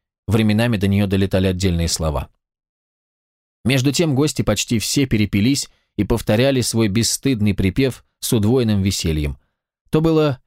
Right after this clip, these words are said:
веселье с особенным кощунственным оттенком. Сюда примешивались имена Божьей Матери и младенца Иисуса. Тенардье тоже присоединилась к мужчинам и принялась хохотать во всю глотку.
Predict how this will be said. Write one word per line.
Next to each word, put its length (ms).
веселье 560
с 120
особенным 680
кощунственным 840
оттенком. 580
Сюда 340
примешивались 720
имена 280
Божьей 320
Матери 400
и 160
младенца 480
Иисуса. 520
Тенардье 500
тоже 500
присоединилась 680
к 80
мужчинам 520
и 80
принялась 500
хохотать 600
во 100
всю 200
глотку. 520